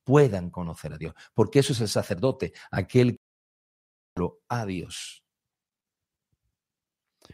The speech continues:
Por tanto, cuando Jesús les dijo a ellos, "Id y mostraos al sacerdote". Miren, uno le llamaban Jesús y, y otros le llamaron maestro. Ambos dijeron, "Jesús, maestro". A veces identificamos a Dios solamente desde el punto de vista religioso,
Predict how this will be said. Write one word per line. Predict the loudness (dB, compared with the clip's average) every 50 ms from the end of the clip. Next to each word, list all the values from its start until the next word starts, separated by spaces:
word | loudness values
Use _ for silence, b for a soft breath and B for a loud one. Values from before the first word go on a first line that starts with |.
| -14 _
Por | -4 -4 0 4
tanto, | 6 6 6 6 4 2 0 -2
cuando | 0 -2 -2 0 0 -2
Jesús | -2 -2 0 2 2 2 2
les | 2 0 2
dijo | 2 2 2 2 2
a | 2
ellos, | 4 4 2 2 0 0 -4 -6 -8 -12 b b b b b
"Id | 2 4 6 6 4 4 0 B B B B
y | 0 0
mostraos | 2 2 0 0 -2 -4 0 4 6 6 6 6 4 2 0 -4
al | -6
sacerdote". | -8 -8 -8 -8 -8 -8 -6 -8 -8 -8 -8 -4
Miren, | 0 2 2 2 2 -2 -4 B B B B
uno | 2 4 6 6
le | 6 8
llamaban | 8 8 8 8 6 6
Jesús | 2 2 0 0 2 2 4 4 4 4 0 -4 B B B B B
y, | 6 6 8 6 6 4 4
y | 4
otros | 4 6 4 2 2
le | 2 2
llamaron | 2 2 2 2 2 2 0
maestro. | 0 2 2 2 0 -2 -6 -10 -10 -8 -4
Ambos | -2 0 0 0 0 -2 -4 -4
dijeron, | -4 -4 -4 -4 -4 -4
"Jesús, | -4 -4 -2 0 2 2 2 0 0
maestro". | 0 0 0 0 0 -2 -6 -10 -12 -12 -14 -16 -18 -20 -20 _ _ _ _ _ _ _ _
A | 0 2
veces | 4 4 4 4
identificamos | 4 2 2 2 2 2 2 4 4 4 4 4 4 2
a | 4
Dios | 4 6 6 6 4 2 0 -6 -8 -6 -4
solamente | -2 0 2 2 2 2 2
desde | 2
el | 2 2
punto | 2 2 2 4
de | 4
vista | 4 2 2 0 0
religioso, | 0 0 -2 0 0 0 0 0 0 -4 -6 -8